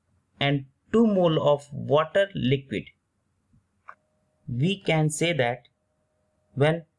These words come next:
one volume of methane gas react with two volume of oxygen gas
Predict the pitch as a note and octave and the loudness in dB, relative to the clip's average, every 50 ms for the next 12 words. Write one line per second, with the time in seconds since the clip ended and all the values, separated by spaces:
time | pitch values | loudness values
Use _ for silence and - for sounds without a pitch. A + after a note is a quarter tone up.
0 | _ - B2+ A2+ A2 A2 B2 D#3 F#3 A3+ A3+ G#3 F3 E3+ E3+ D#3+ D#3 D#3+ F3 F#3 | _ -14 -14 -12 -6 0 0 2 2 2 0 0 0 2 2 2 2 0 -2 -4
1 | F#3+ - _ - C#3+ C#3+ C#3+ - B2 A#2+ B2 B2 - - D#3+ E3 F3+ F3 D3 B2+ | -8 -6 _ 0 0 0 0 0 0 0 0 0 -2 -2 -2 0 0 0 0 0
2 | A#2+ A#2 A#2+ - - _ _ _ _ _ _ _ _ _ _ _ _ _ - - | 0 -2 -2 -8 -16 _ _ _ _ _ _ _ _ _ _ _ _ _ -6 -4
3 | A#2 A2 A2+ A#2+ B2+ D#3+ G3+ G3+ - D3 C#3 C3+ C3+ - - - _ _ _ _ | -2 0 2 2 4 4 2 0 0 -2 -2 -2 -4 -6 -10 -20 _ _ _ _
4 | _ _ _ - - - _ _ _ _ _ _ _ _ _ _ _ - G3+ A3 | _ _ _ -20 -20 -20 _ _ _ _ _ _ _ _ _ _ _ 0 4 4
5 | A3+ G#3+ F#3+ E3+ E3+ D#3+ D3+ D#3 E3+ F3+ F3 - - - C#3+ C#3+ C#3+ - _ - | 4 4 4 4 2 2 2 0 -2 -4 -4 -4 -2 0 0 0 -2 -4 _ -4
6 | A#2 B2+ C3 - - - C#3+ C#3 C#3 D#3 F#3+ G3 F3+ C#3 B2 A#2 B2 B2 - - | -4 -4 -4 -4 -4 -2 -2 -2 0 0 -2 0 0 0 0 0 -2 -4 -8 -16